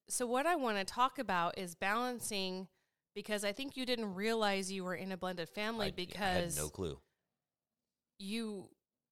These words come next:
Speaker 1: entered into that marriage with your daughter very young.
Speaker 2: Mm-hmm.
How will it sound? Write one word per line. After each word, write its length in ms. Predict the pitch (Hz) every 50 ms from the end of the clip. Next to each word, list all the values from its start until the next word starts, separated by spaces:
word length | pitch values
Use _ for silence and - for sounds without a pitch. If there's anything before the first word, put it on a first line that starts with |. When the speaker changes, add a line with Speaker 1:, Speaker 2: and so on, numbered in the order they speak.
| _ _
Speaker 1:
entered 320 | 220 247 254 - 277 262 233
into 180 | 233 233 214
that 180 | 202 196 185 -
marriage 540 | 202 190 190 196 196 190 190 190 190 185 190
with 240 | 185 185 180 175
your 260 | 180 185 180 180 175 175
daughter 360 | 175 175 170 170 175 170 175
very 320 | 175 180 170 170 175 175 185
young. 300 | 180 160 156 156 180 202
Speaker 2:
Mm-hmm. 460 | 190 - _ - 71 - - 73